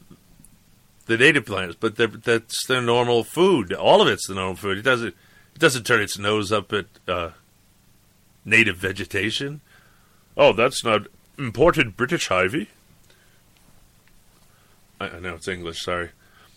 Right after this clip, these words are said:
Uh, the report indicates the goats devoured native plants along with invasive species, and they were drawn to the bark of certain trees. Yep, they will, including maples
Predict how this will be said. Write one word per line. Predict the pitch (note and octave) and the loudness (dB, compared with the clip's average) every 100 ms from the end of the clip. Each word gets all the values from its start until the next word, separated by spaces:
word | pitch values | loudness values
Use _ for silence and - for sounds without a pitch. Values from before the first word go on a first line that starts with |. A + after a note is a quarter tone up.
| _ - _ _ _ _ | _ -20 _ _ _ _
Uh, | - D#3+ D#3+ | 4 8 8
the | D#3 E3 D3+ D3 - E3 | 8 2 0 -8 -8 -2
report | E3 G3+ A3 | 2 6 6
indicates | G3+ F3+ G3 F3+ | 6 6 4 4
the | |
goats | D#3+ E3+ D#3+ | 0 0 0
devoured | D3 C3+ E3 D#3+ D3+ | -4 2 4 4 2
native | C3 D3 C#3+ | 0 0 0
plants | C#3 C#3+ C#3 - | -2 0 0 -2
along | C#3 | -4
with | C#3 | -4
invasive | A#2+ C#3 C3 C3 | -2 -2 -2 -10
species, | - D3+ C#3+ D3 C#3+ B2 | -8 -6 -6 -4 -6 -6
and | C3 | -6
they | B2+ | -4
were | B2+ B2 | -2 -2
drawn | A#2+ A#2+ C#3+ D3 C3+ | -2 -2 -2 -2 -4
to | C3+ | -10
the | A#2+ | -10
bark | A2+ C3 B2+ | -4 -2 -2
of | B2+ | -6
certain | - C3+ A#2 G#2+ | -8 -8 -8 -6
trees. | D3 E3 E3+ B2+ | -2 0 0 -2
Yep, | C3 - | -8 -6
they | A2+ | -8
will, | C3+ C#3+ C3 | -8 -12 -10
including | G#2+ C3 A#2+ C3 C3 | -10 -10 -8 -10 -4
maples | B2+ C3 C3+ C3 B2+ | -4 -4 -8 -10 -12